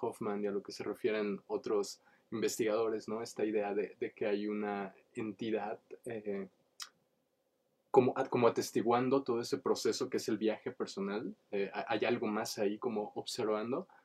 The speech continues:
y, mm, se pueden establecer ciertos procesos de diálogo,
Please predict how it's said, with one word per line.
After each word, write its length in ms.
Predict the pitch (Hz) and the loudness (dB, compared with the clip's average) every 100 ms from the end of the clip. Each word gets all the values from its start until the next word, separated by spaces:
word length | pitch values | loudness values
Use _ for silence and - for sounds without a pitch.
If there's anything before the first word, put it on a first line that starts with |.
| _ _ _ _ - | _ _ _ _ -4
y, 400 | 123 110 107 104 | 0 2 2 0
mm, 340 | 104 104 101 | 0 -2 -4
se 140 | - 127 | 0 2
pueden 320 | 123 117 113 | 4 2 2
establecer 540 | 104 - 104 104 113 | -2 0 0 0 -2
ciertos 400 | 101 117 - 107 | 0 -2 -2 -6
procesos 480 | - 104 - 123 107 | -6 -4 -4 -6 2
de 100 | 104 | 4
diálogo, 500 | 110 110 107 98 98 | 4 2 4 4 2